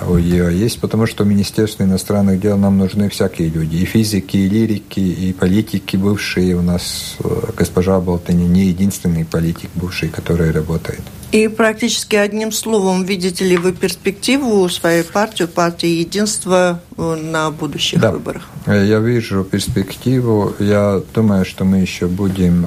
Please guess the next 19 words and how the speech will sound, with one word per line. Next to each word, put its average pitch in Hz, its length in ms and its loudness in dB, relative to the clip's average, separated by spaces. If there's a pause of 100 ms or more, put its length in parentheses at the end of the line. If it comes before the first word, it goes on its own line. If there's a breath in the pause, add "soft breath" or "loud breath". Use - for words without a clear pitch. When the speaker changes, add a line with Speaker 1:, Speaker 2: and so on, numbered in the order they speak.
Speaker 1:
э, 87 260 0
обсуждать, 95 800 -2
э, 85 380 2 (240)
с - 180 -6
некоторыми 87 680 2
другими 90 480 0
партиями, 87 580 -2
которые, 82 540 -4 (120)
ну, 87 200 0 (680 loud breath)
нам 85 160 4
более 92 280 4
близки 87 520 -2
по 82 560 2 (880 loud breath)
политическим 98 560 0
принципам, 85 800 0
по 87 240 0
идеологии, 87 720 0
вопрос 85 760 -2
о, 90 300 2